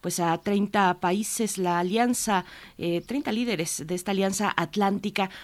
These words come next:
Vamos a tener los detalles con Luis Guacuja,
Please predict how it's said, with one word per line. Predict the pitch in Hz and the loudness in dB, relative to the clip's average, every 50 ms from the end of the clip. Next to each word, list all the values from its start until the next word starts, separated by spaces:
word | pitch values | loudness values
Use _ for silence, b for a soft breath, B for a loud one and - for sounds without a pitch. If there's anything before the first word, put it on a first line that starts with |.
| B B - | B B -2
Vamos | 196 202 208 208 | 0 0 2 0
a | 185 - | 0 0
tener | 180 175 196 208 208 208 202 - - | 0 0 2 2 2 0 0 -2 -2
los | 190 175 175 175 | 0 0 0 0
detalles | 180 180 233 226 220 208 208 - | -2 0 2 2 2 2 -2 -2
con | - 175 170 | -2 -2 0
Luis | 180 202 208 196 | 2 0 0 0
Guacuja, | 202 208 208 - 269 285 262 - 196 151 | 0 -2 -2 2 0 0 0 0 -6 -6